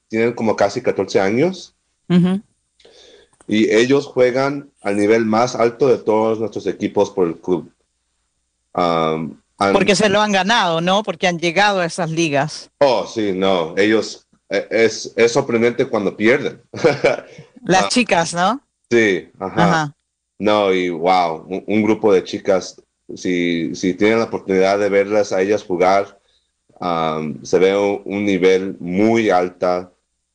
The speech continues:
Speaker 1: um, todas serias por el deporte,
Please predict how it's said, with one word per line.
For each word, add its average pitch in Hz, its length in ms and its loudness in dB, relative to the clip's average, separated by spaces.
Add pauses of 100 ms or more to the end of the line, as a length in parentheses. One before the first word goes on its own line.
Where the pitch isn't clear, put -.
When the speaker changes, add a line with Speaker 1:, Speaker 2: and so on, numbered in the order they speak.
Speaker 1:
um, 73 800 -2 (1040)
todas 101 320 2
serias 110 400 2
por 104 200 2
el 90 60 0
deporte, 101 880 -2